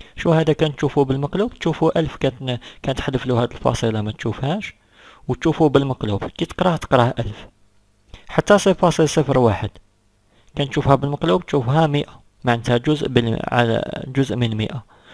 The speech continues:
وصفر فاصل واحد كان تجي تقراها بالمقلوب، تشوفها عشرة، معناتها تجي جزء من عشرة. هي باش تعرف عدد الأصفار هذه، باش ما ت-، غير باش، آه، كمفتاح باش يعاونك. هذا ما كان، ماشي معناتها، ماشي قاعدة هذه بصح،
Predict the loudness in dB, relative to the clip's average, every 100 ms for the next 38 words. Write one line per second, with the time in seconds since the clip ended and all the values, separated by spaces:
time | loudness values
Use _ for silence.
0 | -20 0 2 4 4 4 4 4 6 4
1 | 2 -2 -6 _ _ _ _ _ _ _
2 | 0 0 2 -2 2 4 4 6 2 2
3 | -2 -2 0 0 0 0 4 6 6 2
4 | 0 -6 _ _ _ _ -2 -2 0 -2
5 | -2 -6 0 0 2 -2 -2 -4 -6 -4
6 | -2 -2 0 2 4 4 2 2 -2 0
7 | 0 2 2 0 0 -2 -4 -2 -4 -6
8 | -20 -20 _ 0 2 2 2 0 0 -2
9 | -2 -6 -8 -12 -12 -6 0 2 2 2
10 | 2 2 -2 0 0 0 -2 -4 -10 -6
11 | -2 0 -2 -6 -12 -10 -6 -4 -4 0
12 | 0 0 -4 -12 -20 -20 -20 _ -4 0
13 | 6 8 8 6 4 0 0 -2 -2 -2
14 | -2 -2